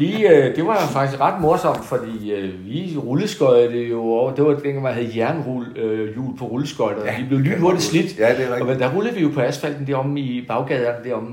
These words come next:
Speaker 1: for der var jo ikke så mange biler.
Speaker 2: Nej,
Speaker 1: Altså,
Speaker 2: det er
Speaker 1: det ville være stort set umuligt nu jo, ikke?
Speaker 2: Ja,
Speaker 1: Så
Speaker 2: Nørrebrogade, det ville ikke være
Speaker 1: Nej,
Speaker 2: nogen
Speaker 1: men,
Speaker 2: grund
Speaker 1: og det
Speaker 2: til
Speaker 1: gjorde vi så heller ikke. Der var
Speaker 2: rulleskøjter.
Speaker 1: sporvogn dengang.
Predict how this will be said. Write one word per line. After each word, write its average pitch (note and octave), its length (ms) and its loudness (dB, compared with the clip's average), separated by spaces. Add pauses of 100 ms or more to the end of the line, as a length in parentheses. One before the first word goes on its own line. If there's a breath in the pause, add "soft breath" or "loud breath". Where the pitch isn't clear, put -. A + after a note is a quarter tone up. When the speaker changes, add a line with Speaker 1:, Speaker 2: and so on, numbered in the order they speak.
(120)
Speaker 1:
for - 80 -18
der G#2 140 -8
var A#2 100 -8
jo B2+ 60 -6
ikke C3 120 -6
så C#3+ 60 -6 (100)
mange D3+ 120 -8
biler. G3 240 -6
Speaker 2:
Nej, - 760 -16
Speaker 1:
Altså, A#2 160 -10
Speaker 2:
det - 60 -12
er B2 60 -6
Speaker 1:
det C#3 100 0
ville C3+ 160 2
være A#2 120 0
stort C#3+ 280 -2
set C3+ 140 -2
umuligt B2+ 380 0
nu B2 120 -2
jo, B2+ 120 0
ikke? C3 140 -6 (360 loud breath)
Speaker 2:
Ja, F#2+ 60 -10
Speaker 1:
Så F2+ 60 -8
Speaker 2:
Nørrebrogade, A2 640 -2
det G#2+ 100 -2
ville A2+ 140 -6
ikke A2+ 120 -8
være G#2+ 100 -4
Speaker 1:
Nej, D3 280 4
Speaker 2:
nogen G3+ 120 0
Speaker 1:
men, D#3+ 100 0
Speaker 2:
grund B2 80 0
Speaker 1:
og C3+ 40 2
det C3+ 80 -2
Speaker 2:
til - 80 -6
Speaker 1:
gjorde G#3 120 8
vi F#3+ 60 -2
så F#3 100 0
heller D#3 140 4
ikke. C3+ 100 0
Der D#3 60 8
var F#3+ 60 4
Speaker 2:
rulleskøjter. G3 300 4
Speaker 1:
sporvogn C#3+ 280 -2
dengang. C3 300 -10